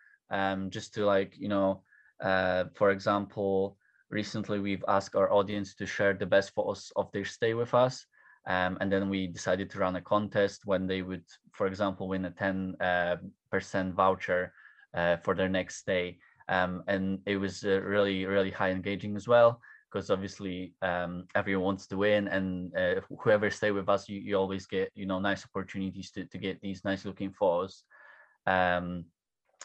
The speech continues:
as I mentioned before, uh, which side do you like more, uh, type of thing? So if, if you got one more, more than, um,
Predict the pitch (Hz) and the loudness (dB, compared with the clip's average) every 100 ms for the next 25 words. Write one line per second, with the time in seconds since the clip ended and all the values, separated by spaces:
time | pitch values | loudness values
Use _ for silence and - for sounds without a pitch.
0 | - 107 113 104 104 107 92 - 104 101 | -2 0 2 0 -2 -4 -8 2 6 8
1 | 104 - 95 95 90 90 85 - _ - | 8 2 -2 0 2 0 -6 -18 _ -8
2 | 104 101 - 113 110 104 107 98 92 101 | -8 -6 2 2 2 0 2 2 0 2
3 | 101 107 101 _ - - - - 98 95 | 6 6 4 _ -20 -20 -16 0 2 4
4 | 95 - 98 95 101 - - 107 107 107 | 2 0 0 0 -8 -10 0 0 0 -6
5 | - 98 98 95 95 - - - 104 104 | -2 4 6 4 2 -6 -14 -10 -2 2
6 | 101 104 104 104 104 - 104 104 - 107 | 4 4 4 2 2 -6 -12 -12 -6 6
7 | 110 101 107 101 98 98 92 92 92 95 | 6 6 0 -2 -4 -2 0 -2 -4 -10